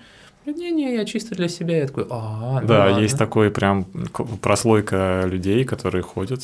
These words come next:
Speaker 2: я знаю, да, на тичерсы, просто для, ну, типа, побольше узнать про йогу.
Speaker 1: Да, да. Я просто тогда думал, что это нереально. Ну, типа, как, зачем?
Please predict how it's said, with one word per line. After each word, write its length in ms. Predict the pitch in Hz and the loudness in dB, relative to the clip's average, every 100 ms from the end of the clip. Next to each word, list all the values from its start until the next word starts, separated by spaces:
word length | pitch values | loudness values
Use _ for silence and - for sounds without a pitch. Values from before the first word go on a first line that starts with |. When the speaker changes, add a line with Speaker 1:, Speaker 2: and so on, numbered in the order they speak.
| - | -10
Speaker 2:
я 200 | - 92 | -8 -6
знаю, 340 | 90 90 95 104 92 | -6 -4 -4 -4 -6
да, 160 | 92 | -6
на 140 | 95 92 | -6 -8
тичерсы, 640 | - - 117 - - 95 - | -10 -10 -10 -10 -10 -12 -10
просто 300 | - 110 135 | -10 -8 -6
для, 120 | 101 92 | -8 -6
ну, 120 | 123 | -4
типа, 240 | 131 - - 156 131 - _ _ - 156 - | -4 -6 -14 -12 -14 -16 _ _ -20 -20 -6
побольше 420 | - 92 127 131 | -4 0 0 -2
узнать 340 | 101 85 - - | -4 -6 -8 -8
про 180 | - | -8
йогу. 140 | - 117 | -2 2
Speaker 1:
Да, 200 | 151 - - - _ | 2 2 -10 -20 _
да. 240 | - 139 220 - _ _ _ _ _ - - | -4 -4 -4 -10 _ _ _ _ _ -20 -4
Я 160 | 143 143 | -2 0
просто 220 | 139 135 | -2 -2
тогда 180 | 131 127 | 0 2
думал, 220 | 143 143 | 2 0
что 140 | 139 | -2
это 120 | 113 | -4
нереально. 540 | 113 113 104 95 90 - _ - | -2 0 -2 -2 -8 -18 _ -8
Ну, 120 | 127 | -6
типа, 220 | - - | -6 -8
как, 180 | - 101 | -4 -2
зачем? 380 | 117 113 131 | -2 -4 -8